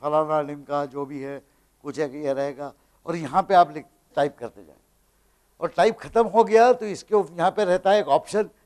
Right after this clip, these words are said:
save, यानी मैंने इतना भी लिखा है उसको आप एक फाइल में सेव कर लो। अब वो जो file में save होगा वो इस disk में जाएगा।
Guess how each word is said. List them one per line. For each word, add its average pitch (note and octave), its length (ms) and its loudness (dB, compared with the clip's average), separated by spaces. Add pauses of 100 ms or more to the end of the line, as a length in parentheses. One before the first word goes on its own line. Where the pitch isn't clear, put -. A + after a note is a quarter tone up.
save, E3 400 2 (1080)
यानी F3 180 -2
मैंने F3+ 260 0
इतना G#3+ 220 4
भी G3+ 120 4
लिखा G3 320 4
है F#3 260 2 (260)
उसको E3 240 0
आप G3+ 140 6
एक G#3+ 120 2
फाइल E3 280 -6
में G#3 120 -8
सेव E3 220 4
कर B2 160 -10
लो। E2+ 180 -16 (680)
अब F#3+ 100 2
वो F#3+ 180 6
जो C4 180 6
file G#3 300 0
में A#3 140 -2
save G#3 240 0
होगा F#3 320 2
वो A3+ 180 6
इस G3 200 -4
disk F3 240 -10
में F#3 140 -8
जाएगा। G2 300 -8